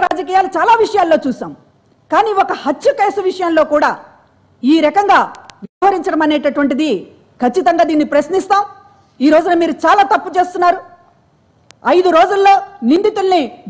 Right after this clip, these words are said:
బయటకు తీసుకురావాల్సినటువంటి స్టేజ్ పోయి ఇంకొక పదేళ్ల, పది రోజుల పాటు ఇలాగే కొనసాగాలి, ఎన్నికల దాకా ఇలాగే ఈ దర్యాప్తులో తేలకుండా ఉండాలి, నేను మాత్రం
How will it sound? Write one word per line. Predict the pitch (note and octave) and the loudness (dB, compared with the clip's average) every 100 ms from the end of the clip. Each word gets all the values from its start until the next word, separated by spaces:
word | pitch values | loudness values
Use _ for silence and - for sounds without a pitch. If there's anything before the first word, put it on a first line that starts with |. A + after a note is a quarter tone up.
| F3+ | 0
బయటకు | E4+ G#4+ G4 | 2 2 -2
తీసుకురావాల్సినటువంటి | G4 - G4 F#4 F#4 F4+ F4+ F4+ E4+ F4+ | -4 -4 2 4 4 2 -4 -2 -2 -4
స్టేజ్ | - D#4 E4+ F4 E4+ | 0 0 2 -2 2
పోయి | E4+ A#4 G#4 - - _ _ _ _ _ _ - C#4+ | 4 4 2 -4 -20 _ _ _ _ _ _ -4 -2
ఇంకొక | G#4 G4 F#4 F4 | 0 0 2 2
పదేళ్ల, | F4 G#4 A4 - D#4+ | 2 2 2 -2 -2
పది | D#4 E4+ | 2 2
రోజుల | G4+ G#4 G4+ | 2 0 0
పాటు | G4 E4 | 0 2
ఇలాగే | G4 G4+ G4+ | 2 2 0
కొనసాగాలి, | F4+ F#4 F4+ F#4 F#4 D#4 | 0 0 2 0 0 -2
ఎన్నికల | G#4+ G4+ G4 | 0 0 0
దాకా | F#4+ F4+ | 0 0
ఇలాగే | E4 G4 F#4+ | 2 0 0
ఈ | D#4 C#4+ | -2 0
దర్యాప్తులో | E4 - F#4+ F#4 F4+ | 0 -2 -2 -2 2
తేలకుండా | D#4+ F#4+ F#4+ F#4+ F4+ | 2 2 0 2 2
ఉండాలి, | F4 F#4 G#4 - _ _ _ - A#3 | 2 0 -2 -10 _ _ _ -4 2
నేను | F#4 F#4 | 2 2
మాత్రం | F#4 F#4+ | 2 2